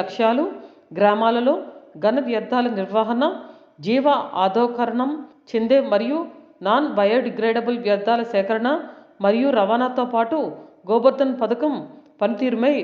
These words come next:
చాలా వరకు ఆధారపడి ఉంటాయి. ఆవు పేడ, వ్యవసాయ వ్యర్థాలను ఉపయోగించి సహకార డైరీలు, పారిశ్రామికవేత్తల ద్వారా పశువుల పేడ బయోగ్యాస్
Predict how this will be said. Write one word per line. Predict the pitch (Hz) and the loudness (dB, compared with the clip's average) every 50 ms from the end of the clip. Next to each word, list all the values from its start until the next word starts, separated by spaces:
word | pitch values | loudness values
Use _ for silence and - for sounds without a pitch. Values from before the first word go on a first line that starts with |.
| - - - - - - - - | -6 -10 -14 -18 -20 -20 -6 0
చాలా | 208 196 202 226 254 277 269 254 | 2 2 4 4 4 2 2 0
వరకు | 214 196 - 262 277 269 - 185 | -2 -4 -4 -6 -6 -4 0 0
ఆధారపడి | 185 185 220 220 220 214 214 214 302 285 208 | 0 2 0 0 0 -2 -4 -4 -4 -4 -4
ఉంటాయి. | 175 156 175 156 139 139 120 - - _ _ _ _ _ _ _ _ _ _ _ _ _ _ | -6 -6 -4 -4 -4 -6 -8 -12 -20 _ _ _ _ _ _ _ _ _ _ _ _ _ _
ఆవు | - 180 185 196 226 240 247 233 - | 0 2 4 4 2 2 0 -2 0
పేడ, | 196 185 180 185 214 - 277 - - - - - - - | 0 0 2 2 0 -2 -4 -8 -12 -14 -16 -14 -6 -4
వ్యవసాయ | 185 180 190 180 - 277 294 247 220 | -4 -4 -4 -2 0 0 2 2 0
వ్యర్థాలను | 185 170 - 202 208 220 226 202 160 | 0 0 0 0 2 2 2 0 -2
ఉపయోగించి | - 190 196 190 208 220 - 320 320 254 - - - - - - - - - | -2 -4 -2 -2 -2 -2 -2 -2 -2 -4 -4 -8 -16 -20 -20 -20 -14 -2 0
సహకార | 202 190 202 202 - 226 226 208 180 | 2 2 2 0 0 0 0 2 0
డైరీలు, | 185 175 170 190 196 185 208 254 277 262 - - 196 | 0 0 2 0 0 0 0 -2 -2 -4 -6 -2 -2
పారిశ్రామికవేత్తల | 175 170 175 - - 226 214 214 208 - 226 190 190 185 214 190 180 170 | -2 -2 -2 -6 -4 -4 -4 -4 -2 -4 -2 -2 -2 -2 -2 -6 -4 -2
ద్వారా | 185 185 208 254 240 - 254 - - - - - - - - - | -2 0 0 0 -2 -4 -8 -10 -14 -20 -20 -20 -20 -20 -2 0
పశువుల | 196 190 - 269 269 262 240 - | 0 0 2 2 2 2 2 2
పేడ | 185 180 180 190 180 165 | 0 2 2 2 0 0
బయోగ్యాస్ | 175 180 196 202 185 - 233 240 233 | 0 0 0 0 0 0 0 0 0